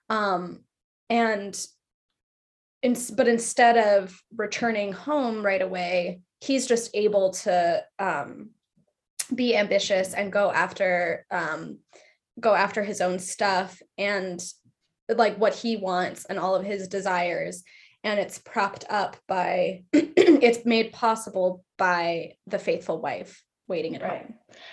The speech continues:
Speaker 2: And even the whole, the circumstance of him leaving, of why the war begins, right,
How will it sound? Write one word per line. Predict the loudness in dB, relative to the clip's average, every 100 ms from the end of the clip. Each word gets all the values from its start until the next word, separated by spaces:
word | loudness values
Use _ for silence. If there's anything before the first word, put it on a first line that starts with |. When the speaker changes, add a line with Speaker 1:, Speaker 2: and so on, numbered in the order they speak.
| -20 -8
Speaker 2:
And | -4 -4 -6 -14 -6
even | -2 0 2
the | 2
whole, | 0 0 0 -2 -8 -12
the | -8 -6
circumstance | -2 -2 0 -4 -4 -6 -8
of | -10
him | -10 -6
leaving, | -4 -2 -4 -8 -12 -4
of | -4 -4 -4
why | 2 4 6
the | 4
war | 2 0
begins, | 0 -2 0 0 0 -4
right, | -4 -4